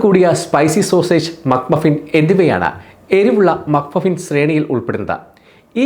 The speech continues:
വിഭവങ്ങൾക്ക് എരിവ് നൽകുന്നത് മക്ഡൊണാൾഡ്സിന്റെ പുതിയ സ്പൈസി പെപ്പർ സോസാണ്. പുതിയ മാറ്റം സംബന്ധിച്ച് കമ്പനി പ്രസ്താവന പുറത്തിറക്കിയിട്ടുണ്ട്. അതിൽ പറയുന്നത് ഇങ്ങനെയാണ്. വേനൽക്കാലത്ത് പ്രഭാത ഭക്ഷണത്തിന് എരിവ് കൂട്ടാൻ പോകുന്നുവെന്നുള്ള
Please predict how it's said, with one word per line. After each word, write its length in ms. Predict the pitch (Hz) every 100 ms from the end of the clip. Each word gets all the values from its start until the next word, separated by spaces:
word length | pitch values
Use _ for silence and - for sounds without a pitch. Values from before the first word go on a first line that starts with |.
| 269
വിഭവങ്ങൾക്ക് 580 | 165 196 214 208 196 185 185 156
എരിവ് 180 | 165 196
നൽകുന്നത് 380 | 165 139 123 87 - - _ - 165
മക്ഡൊണാൾഡ്സിന്റെ 640 | 160 196 196 185 190 175 165 165
പുതിയ 320 | 190 190 156 - -
സ്പൈസി 400 | - 190 196 233 208
പെപ്പർ 240 | 170 151 190
സോസാണ്. 360 | 170 151 85 80 - _ _ -
പുതിയ 260 | 254 269 294 180
മാറ്റം 280 | 156 208 147
സംബന്ധിച്ച് 420 | 143 143 139 - 123 -
കമ്പനി 300 | 143 143 131 90 -
പ്രസ്താവന 500 | 170 - 226 208 180 151
പുറത്തിറക്കിയിട്ടുണ്ട്. 680 | 143 - 156 - 104 90 82 - _ -
അതിൽ 160 | 160 190 -
പറയുന്നത് 420 | 151 170 156 - - - 196
ഇങ്ങനെയാണ്. 420 | 214 127 80 - - _ _ _ - 156
വേനൽക്കാലത്ത് 720 | 202 220 277 269 202 190 190 160 -
പ്രഭാത 340 | 139 165 190 202
ഭക്ഷണത്തിന് 440 | 156 160 156 156 - - 160
എരിവ് 220 | 151 185 202
കൂട്ടാൻ 260 | 160 156 139 135
പോകുന്നുവെന്നുള്ള 580 | 139 135 160 147 139